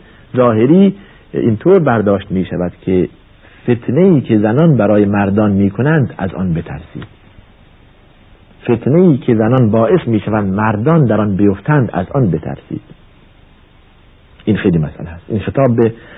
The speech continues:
خواهران مسلمان این را عرض می‌کنم که مواظب باشید گناه خود که تحمل می‌کنید، هیچ گناه مردی که به وسیله شما مرتکب گناه می‌شود هم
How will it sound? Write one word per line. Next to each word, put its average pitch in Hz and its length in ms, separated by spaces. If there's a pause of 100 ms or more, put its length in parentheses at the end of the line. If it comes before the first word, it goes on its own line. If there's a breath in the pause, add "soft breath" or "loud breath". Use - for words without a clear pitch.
(160 loud breath)
خواهران 107 460
مسلمان 92 560
این 107 180
را 92 120
عرض 80 260
می‌کنم 80 460
که 82 220 (1400 loud breath)
مواظب 107 480
باشید 117 420 (220)
گناه 127 420
خود 151 300
که 110 320 (600)
تحمل 104 360
می‌کنید، 117 400
هیچ 165 280 (520 loud breath)
گناه 135 400
مردی 131 460
که - 160
به 98 120
وسیله 113 600 (160)
شما 113 280
مرتکب 95 560
گناه 95 380
می‌شود 101 540
هم 151 220